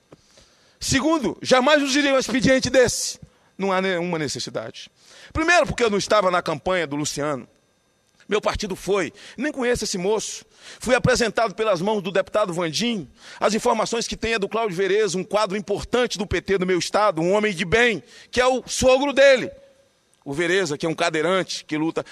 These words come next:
a luta dos, dos portadores de deficiência no país, e um sujeito moral do nosso estado. É o sogro dele.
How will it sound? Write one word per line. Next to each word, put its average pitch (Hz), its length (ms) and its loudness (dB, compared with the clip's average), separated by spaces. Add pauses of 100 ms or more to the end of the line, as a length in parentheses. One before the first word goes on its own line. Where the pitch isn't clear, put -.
(760)
a 143 80 0
luta 165 560 0 (260)
dos, 170 460 -2
dos 165 420 -4 (260)
portadores 214 500 2
de 190 80 -4
deficiência 185 520 -2
no 165 100 -4
país, 165 480 -2 (200)
e 269 60 -2
um - 40 -2
sujeito 269 400 -2
moral 226 400 2
do 170 100 -6
nosso 170 220 -4
estado. 151 460 -2 (800)
É 262 100 2
o 262 40 2
sogro 330 360 4
dele. 254 440 4